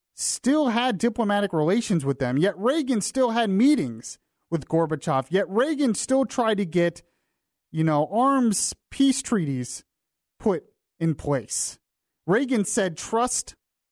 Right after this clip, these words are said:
but verify." I think in terms of the whole Russia thing, maybe that's the best approach we can take. We have to understand that Putin's not our friend. We have to understand that Russia is trying to do bad things in the world, and we can't ignore that. We can't try to excuse that. That being said,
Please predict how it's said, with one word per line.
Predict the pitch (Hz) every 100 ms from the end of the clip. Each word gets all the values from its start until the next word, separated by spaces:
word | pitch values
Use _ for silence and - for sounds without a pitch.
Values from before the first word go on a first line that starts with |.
| _
but | 131 151
verify." | 143 180 277 208 - 113 87 - _ _ _ _ _ _ _ _ _ _ -
I | 226
think | 330 302
in | 269
terms | 208 254 214
of | 185
the |
whole | 180 170
Russia | 160 214 -
thing, | 143 143 131 135
maybe | 175 202 180
that's | 147 185 220 -
the | 185
best | 175 170
approach | 156 175 156 147
we |
can | 143 135
take. | - 147 123 - -
We | 214
have | 226
to | 208
understand | 190 202 165 208 180
that | 143
Putin's | - 190 160
not | 175 160
our | 143
friend. | 185 165
We | 208
have | 269 -
to | 190
understand | 190 - 214 185
that | 147
Russia | 160 208 - 156 - -
is | 185
trying | - 214 190
to |
do | 160 180
bad | 175 175 175
things | 185 196 160
in |
the | 147
world, | 147
and | 170
we | 247
can't | 247 269 202
ignore | 160 185 285
that. | 202 147
We | 165
can't | 233 196
try | 202
to | 165
excuse | 139 - - 262 208
that. | 123 - - -
That | 247 294 -
being | 269 214 165
said, | - - 277 254 139 139 151